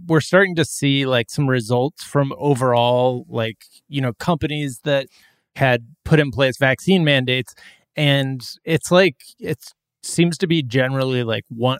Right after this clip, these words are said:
only one percent of people refuse to be vaccinated and have to be let go.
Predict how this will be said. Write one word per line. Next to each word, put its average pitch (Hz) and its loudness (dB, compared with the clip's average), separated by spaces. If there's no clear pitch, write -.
only 151 0
one 127 -2
percent 117 -6
of 113 -6
people 107 -4
refuse 127 -4
to 117 -16
be 117 -4
vaccinated 107 -8
and 113 -12
have 117 -10
to 110 -10
be 113 -8
let 113 -10
go. 117 -8